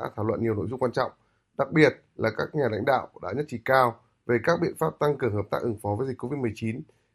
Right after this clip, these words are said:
nhất là nâng cao năng lực y tế, tự chủ về vaccine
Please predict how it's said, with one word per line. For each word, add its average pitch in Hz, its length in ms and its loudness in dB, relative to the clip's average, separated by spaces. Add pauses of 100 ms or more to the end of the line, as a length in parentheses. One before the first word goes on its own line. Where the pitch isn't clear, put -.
(120)
nhất 233 180 2
là 131 360 6 (180)
nâng 131 240 -2
cao 127 200 2
năng 127 160 2
lực 113 100 -8
y 123 180 -8
tế, 113 260 6 (320)
tự 123 180 -2
chủ 117 180 -2
về 101 180 0
vaccine 147 360 0